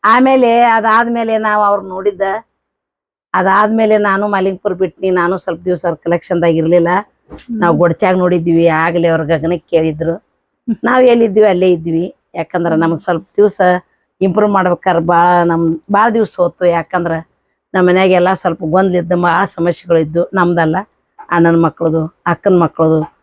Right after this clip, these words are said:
Speaker 1: ಅವರೆಲ್ಲ ಇಂಪ್ರೂವ್ ಆಗ್ಲಿ, ಅವ್ರು ನಮ್ಮಂಗ್ ಆಗ್ಲಿ ಅಂತೇಳಿ ನಾ ನಂದನ ಮರ್ತ್ ಬಿಟ್ಟಿದ್ದೆ. ಅವ್ರೆಲ್ಲ ಒಳ್ಳೇದಾಗನ,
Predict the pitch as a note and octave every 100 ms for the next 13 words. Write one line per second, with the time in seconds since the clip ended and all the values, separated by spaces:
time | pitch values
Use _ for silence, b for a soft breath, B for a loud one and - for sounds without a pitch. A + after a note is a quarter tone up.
0 | _ _ - G3+ G#3 G3+ F#3+ E3+ F#3 E3
1 | D#3+ E3 D#3+ E3+ F#3+ F#3 E3+ E3+ E3+ E3
2 | E3 E3 D3+ - E3 E3 E3 D#3 D#3+ _
3 | _ _ _ _ F3 F3+ G3+ A3+ B3 A#3
4 | G3+ G3 F#3 - E3 G3+ - _ G3+ F3
5 | D#3+ E3+ E3+ D#3+ D#3+ D#3 D3+ E3